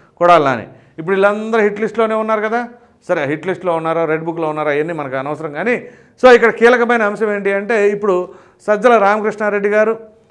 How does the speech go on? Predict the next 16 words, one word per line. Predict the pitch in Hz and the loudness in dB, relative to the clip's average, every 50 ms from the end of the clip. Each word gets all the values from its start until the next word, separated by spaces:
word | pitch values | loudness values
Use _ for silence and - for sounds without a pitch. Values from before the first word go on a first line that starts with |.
| _ - - | _ -4 0
ఆయనేమో | 170 196 220 220 226 220 214 202 196 196 196 185 - - - _ _ - | 2 2 2 2 0 0 0 -2 -2 -2 -4 -8 -16 -20 -20 _ _ -6
ఏ | 135 156 180 208 226 233 233 226 226 220 226 | 0 4 6 8 8 8 8 6 4 4 0
చిన్న | 220 226 240 | 0 0 0
విషయం | 233 233 226 - 226 220 | -2 -2 -2 -4 -4 -4
ఉన్నా | 220 220 220 233 233 226 175 - - - _ _ - 147 | -4 -4 -4 -4 -4 -4 -6 -12 -18 -20 _ _ -4 -2
అది | 160 156 | 0 2
ఎంప్లాయీస్తో | 160 160 175 170 196 208 208 202 208 208 | 2 0 0 0 0 0 0 0 -2 -4
మీటింగ్ | 190 185 190 202 185 208 220 220 214 | -4 -4 -4 -4 -4 -4 -4 -2 -2
ఉన్నా, | 208 208 214 220 220 202 214 - - - _ _ - | -2 -2 -2 -2 -4 -4 -12 -20 -20 -20 _ _ -6
ఎన్నికల | 165 175 185 202 214 190 214 202 202 190 180 175 165 160 151 147 143 135 131 127 123 - - | -4 -2 -2 -2 -2 0 2 2 4 4 4 4 4 4 4 2 2 2 0 -2 -4 -4 -8
సంఘ | 165 170 | -8 -6
నాయకుల | 180 170 165 175 185 170 175 | -4 -2 -2 0 0 0 0
అధ్యక్షులతో | 156 156 156 190 202 202 196 190 180 160 196 170 131 | -2 -2 0 -2 -4 -4 -4 -8 -6 -4 -2 -2 -2
వాళ్ళతో | 123 127 143 156 160 196 190 | 0 -2 -2 -2 -2 -4 -4
మీటింగులు | 190 190 190 208 202 202 196 202 | -4 -4 -4 -4 -6 -6 -6 -6
ఉన్నా, | 202 202 208 214 202 | -6 -6 -6 -8 -8